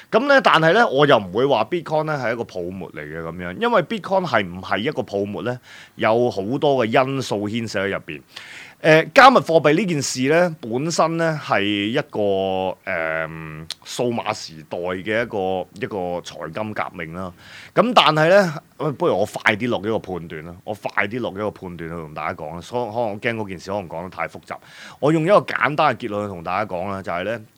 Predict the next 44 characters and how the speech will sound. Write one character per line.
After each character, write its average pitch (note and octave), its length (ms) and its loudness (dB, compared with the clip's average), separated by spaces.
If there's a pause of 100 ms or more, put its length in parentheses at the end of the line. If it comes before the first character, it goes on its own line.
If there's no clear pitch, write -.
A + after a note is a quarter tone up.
誒， E2 400 -6
戴 G#2 280 0
頭 F2+ 240 -10
盔 G#2+ 280 -4
嘅 G2 120 -6
呢 F#2+ 100 -8
一 - 40 -4
節 E2 200 -14
就 - 100 -16
係 D#2 180 -12 (280)
希 F3+ 240 0
望 A#2 320 2
可 A2 160 -2
以 G#2+ 360 -2
令 F#2 220 -8
到 F#2+ 100 -6
大 F2 140 -4
家 G#2+ 180 -2
免 F2+ 220 -8 (320)
於 A2 180 -6
承 G2 160 -10 (140)
受 E2 120 -8
一 F#2 80 -4
啲 F#2+ 100 -8
風 G2+ 240 -8
險 E2 260 -10
啦。 F2+ 100 -10
就 E2 120 -12
係 D2+ 80 -8
呢， F#2+ 140 -8 (380)
其 D3 120 0
實 D#3+ 100 6
現 D3 380 0
在 C3+ 240 4
大 B2 260 2 (100)
部 B2 160 -2
分 A#2 220 -4
推 D#3+ 300 0
出， D#3 200 -2 (220)
誒， F2+ 320 -4
宣 C#3 400 -4
稱 C3 380 -6
係， E2 400 -6 (680)
誒， F2 400 -4